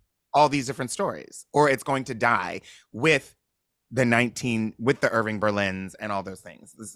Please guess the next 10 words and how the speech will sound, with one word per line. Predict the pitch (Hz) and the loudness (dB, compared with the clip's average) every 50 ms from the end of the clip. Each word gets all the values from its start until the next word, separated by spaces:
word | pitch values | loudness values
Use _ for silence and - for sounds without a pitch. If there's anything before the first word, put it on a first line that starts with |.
| - _ _ | -20 _ _
you | - 113 110 | -8 -4 -2
know, | 104 98 | -2 -2
I | 101 104 | -2 -2
think | - 127 120 101 | -4 -8 -6 -6
that's, | 110 110 - - - _ _ - | -8 -8 -8 -14 -20 _ _ 4
Broadway | 131 147 151 156 | 4 4 4 4
needs | 139 123 113 98 | 0 0 -2 -4
to | - | -4
update | - 101 - 117 107 95 | -8 -4 -2 -2 -2 -2
itself. | 92 - - - 127 123 98 82 | -4 -8 -4 -2 -2 -2 -2 -6